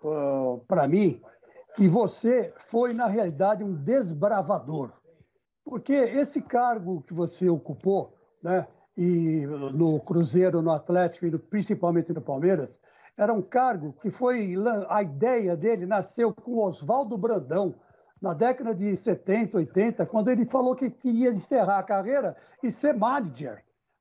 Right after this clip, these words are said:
né? Me lembro bem que usou esse termo. E você, na realidade, foi o cara que colocou em prática muita coisa que ninguém havia conseguido pôr, né? E por isso, né, pagou o preço, passou,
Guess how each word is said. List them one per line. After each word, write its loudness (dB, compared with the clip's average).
né? -2
Me 2
lembro 4
bem 2
que 0
usou 2
esse -4
termo. 0
E 2
você, 2
na 2
realidade, 0
foi -6
o -6
cara -2
que -2
colocou 0
em 0
prática -2
muita -2
coisa 0
que -2
ninguém 2
havia 0
conseguido -2
pôr, 0
né? -2
E 2
por 2
isso, 2
né, 0
pagou 2
o -2
preço, 0
passou, -4